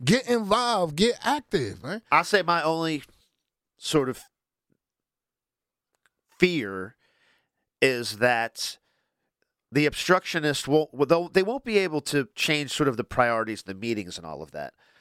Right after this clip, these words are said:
Speaker 2: But how, how forceful can the board be in the end? Because there's no sort of, like, enforcement with it. It's more like if you do your work publicly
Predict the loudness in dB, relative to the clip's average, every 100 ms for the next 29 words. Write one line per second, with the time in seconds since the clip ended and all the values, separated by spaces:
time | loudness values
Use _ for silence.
0 | _ _ -2 2 2 0 0 -6 -12 _
1 | _ 0 2 2 2 2 0 -2 -2 -2
2 | -4 0 0 0 -2 -4 -4 -6 -4 -4
3 | -4 -8 -20 _ _ _ _ -2 0 2
4 | 0 2 0 0 -2 -2 -2 0 -2 -2
5 | -6 -8 -2 -2 -2 -8 -10 -10 _ -6
6 | -2 -2 -2 -6 -6 -2 0 0 -2 -4
7 | _ _ -10 -4 -2 0 0 2 2 0
8 | -2 -2 0 0 -4 -6 -6 -8